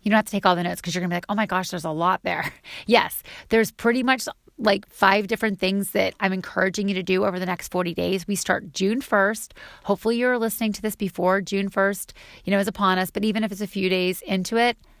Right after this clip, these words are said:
I'll still take you on because guess what? We want anybody at any time to get stronger, healthier, more confident, especially when we're using God's word.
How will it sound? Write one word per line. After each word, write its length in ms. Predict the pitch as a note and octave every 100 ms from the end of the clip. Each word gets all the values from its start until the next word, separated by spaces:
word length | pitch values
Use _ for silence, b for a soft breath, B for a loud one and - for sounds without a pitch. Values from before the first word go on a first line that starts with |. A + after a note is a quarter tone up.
| b b
I'll 100 | F#3
still 220 | F#3+ A3
take 260 | G3 G#3 F#3+
you 60 | G3+
on 140 | F3
because 260 | F3 F3+ D#3+
guess 280 | F3+ F3+ -
what? 280 | F#3+ - - b b b
We 200 | E3+ A#3
want 340 | B3+ G3+ G3 - _
anybody 560 | - G#3+ A#3+ F#3+ G#3 G3+
at 60 | -
any 260 | G3+ G3+
time 400 | G#3+ - G3 G3+ F3
to 60 |
get 160 | F#3 G3
stronger, 400 | - F#3+ F#3 F#3+
healthier, 320 | - F3+ F3
more 180 | E3+ E3
confident, 500 | - F#3 E3+ D3+ -
especially 480 | - - F#3+ F3+ -
when 100 | F3+
we're 80 | F3
using 260 | F3 E3
God's 260 | E3 E3 D#3
word. 340 | F#3 D#3+ -